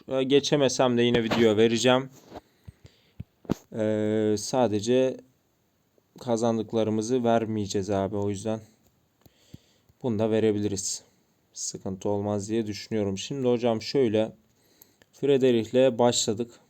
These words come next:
Bayağı da can paketi kullanabilirim. Zaten zor bir savaş. Buradan her ne kadar birlikleri yok etsek de tekrardan geri doğuyorlar bu arada. İlginç şekilde zorluyorlar o yüzden.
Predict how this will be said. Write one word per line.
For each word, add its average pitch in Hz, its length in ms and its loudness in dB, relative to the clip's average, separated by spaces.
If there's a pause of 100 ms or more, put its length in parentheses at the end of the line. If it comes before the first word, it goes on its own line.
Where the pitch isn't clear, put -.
Bayağı 131 260 4
da 123 100 2
can 127 260 2
paketi 123 320 2
kullanabilirim. 120 680 0 (800)
Zaten 131 360 0
zor 127 340 2
bir 120 60 0
savaş. 110 580 -2 (1900)
Buradan 139 400 0 (200)
her 127 280 0
ne 151 100 0
kadar 147 340 2
birlikleri 131 480 2
yok 156 220 4
etsek 151 340 -2
de 147 120 -2
tekrardan 143 560 0 (260)
geri 120 320 2
doğuyorlar 113 560 4
bu 104 100 0
arada. 104 440 -2
İlginç 110 340 -6
şekilde 107 560 -2 (640)
zorluyorlar 117 680 4
o 110 120 2
yüzden. 113 340 -2